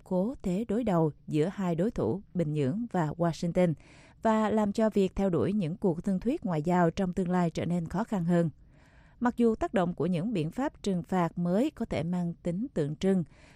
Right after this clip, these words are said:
những quan chức Mỹ nói rằng điều quan trọng là tập trung sự chú ý vào chính phủ của Kim Jong-un vì những vi phạm tái diễn và liên tục của nước này.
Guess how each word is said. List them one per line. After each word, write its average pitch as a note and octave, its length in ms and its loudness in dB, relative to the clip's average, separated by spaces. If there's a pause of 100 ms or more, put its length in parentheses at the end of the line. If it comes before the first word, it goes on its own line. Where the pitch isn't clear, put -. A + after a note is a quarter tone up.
những F#3+ 240 -2
quan G3+ 200 0
chức D4 200 -8
Mỹ E3+ 220 0
nói A3+ 160 0
rằng F3+ 220 2 (300)
điều A3 160 4
quan B3+ 200 -2
trọng E3 280 -2
là F3 180 0
tập F3 200 -4 (100)
trung G3 200 0
sự E3 240 0
chú G#3 160 -8
ý A3 320 -2
vào D#3+ 200 -2
chính G#3+ 180 -4
phủ G#2+ 300 -2
của C2+ 180 -6 (100)
Kim F#3+ 240 -2
Jong-un F3+ 500 -2 (480)
vì F#3 240 4
những F3+ 300 -2
vi G#3 180 0
phạm D#3+ 300 -2
tái G3+ 220 -2
diễn F#3 320 0
và F3+ 140 0
liên F3 180 0
tục D#3+ 240 0
của F#2+ 100 -2
nước B3 180 -2
này. F3 280 4